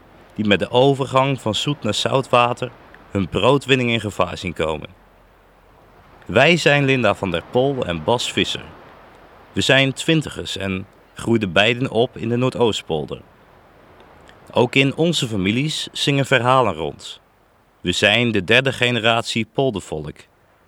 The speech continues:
Wij beiden hebben opa's en oma's die werkten in de jonge Noordoostelijke polder,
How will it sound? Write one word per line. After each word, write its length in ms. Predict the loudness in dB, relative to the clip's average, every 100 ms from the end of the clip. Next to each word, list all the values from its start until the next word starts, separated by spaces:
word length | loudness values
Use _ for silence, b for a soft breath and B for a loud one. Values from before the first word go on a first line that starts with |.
| _ _ _ _
Wij 180 | -4 -2
beiden 420 | 2 4 4 2
hebben 280 | 0 -2 -4
opa's 640 | -2 -2 0 0 0 -2 -6
en 120 | -2
oma's 600 | 0 0 2 2 0 -2
die 160 | -6 0
werkten 480 | 2 0 -2 -4
in 80 | -2
de 120 | -2
jonge 320 | -2 -2 0 0
Noordoostelijke 960 | 0 -2 -2 -4 -2 -2 -4 -8 -8
polder, 440 | -8 -6 -6 -10